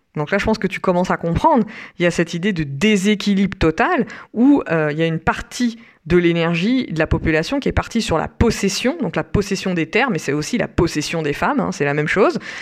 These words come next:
Il y a vraiment cette énergie-là. Et là, c'est, il y a quelque chose qui se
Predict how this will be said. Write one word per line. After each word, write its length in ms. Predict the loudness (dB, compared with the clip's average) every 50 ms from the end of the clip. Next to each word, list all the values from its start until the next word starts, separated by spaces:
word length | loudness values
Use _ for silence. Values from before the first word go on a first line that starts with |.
| -14 -14 -10 -4
Il 80 | -2 0
y 40 | 2
a 20 |
vraiment 240 | 2 2 2 2 2
cette 180 | 0 0 0
énergie-là. 380 | 0 0 -2 -2 0 -2 -2 0 0
Et 80 | 2
là, 160 | 2 2 2 0
c'est, 180 | 0 0 0
il 40 | 2
y 40 | 2
a 60 | 0
quelque 180 | 0 0 -2 -2
chose 220 | 0 -2 -2 -2
qui 120 | -2 -4
se 260 | -4 -2 0 -2 -2